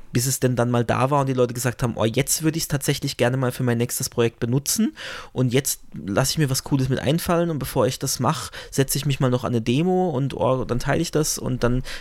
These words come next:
ne, das fängt ja dann irgendwie so wie so ein Waldbrand, äh, so langsam, „Boah, einer macht eine coole Demo“ und dann kommt der, „Ach stimmt, das kann man damit machen“, dann bastel ich auch mal eine Demo und dann, ja, das expon-,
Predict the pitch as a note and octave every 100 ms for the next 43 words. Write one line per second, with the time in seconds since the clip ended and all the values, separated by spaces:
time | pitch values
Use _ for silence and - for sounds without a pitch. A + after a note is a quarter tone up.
0 | - C#3 C#3+ C#3+ C#3+ C3 C3+ A2+ C3 B2+
1 | C3 C3 A2 A#2 - A#2+ - - - G#2
2 | B2 A#2 B2 A#2 A2 - A#2 B2 A#2 C3+
3 | C#3 B2+ C#3 E3+ D#3+ B2+ A#2+ A#2+ - B2
4 | A#2+ - - D#3 F#3 - - D#3+ D#3+ E3
5 | D3 D#3 D#3+ - - - A2+ A#2 - B2+
6 | - E3 D#3+ C#3+ D#3+ D#3 D#3 A#2+ A#2+ B2
7 | - - - A2+ B2 A2 B2 - - -
8 | C3